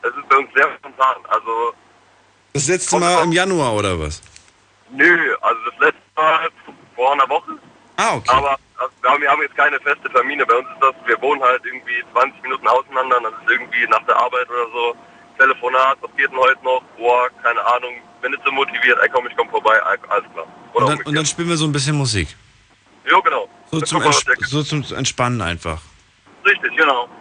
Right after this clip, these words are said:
Speaker 2: Und habt ihr, habt ihr so eine Location, wo man das machen kann rund um die Uhr oder geht das nur tagsüber?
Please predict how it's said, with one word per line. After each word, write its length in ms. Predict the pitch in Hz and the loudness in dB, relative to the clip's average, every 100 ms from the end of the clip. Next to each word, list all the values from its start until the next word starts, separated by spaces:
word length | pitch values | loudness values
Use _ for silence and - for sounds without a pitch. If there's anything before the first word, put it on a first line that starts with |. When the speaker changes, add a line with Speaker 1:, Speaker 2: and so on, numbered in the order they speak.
| - - - | -20 -20 -8
Speaker 2:
Und 140 | 135 143 | -2 -2
habt 160 | 151 | 0
ihr, 180 | 175 156 | -2 0
habt 160 | 147 170 | -2 0
ihr 120 | 160 | 0
so 80 | 160 | 0
eine 100 | 151 | 0
Location, 420 | 143 147 151 170 | 0 0 0 0
wo 60 | 156 | 0
man 100 | 143 | 0
das 120 | 123 | 0
machen 220 | 127 160 | -2 -2
kann 180 | 170 175 | -2 -2
rund 200 | 156 160 | -2 -2
um 100 | 170 | -2
die 100 | 165 | -2
Uhr 240 | 151 170 160 | 0 0 2
oder 280 | 139 131 127 | 2 2 0
geht 180 | 135 | -2
das 100 | 123 | -2
nur 100 | 123 113 | -2 -2
tagsüber? 500 | 117 101 95 80 | -2 -2 -4 -6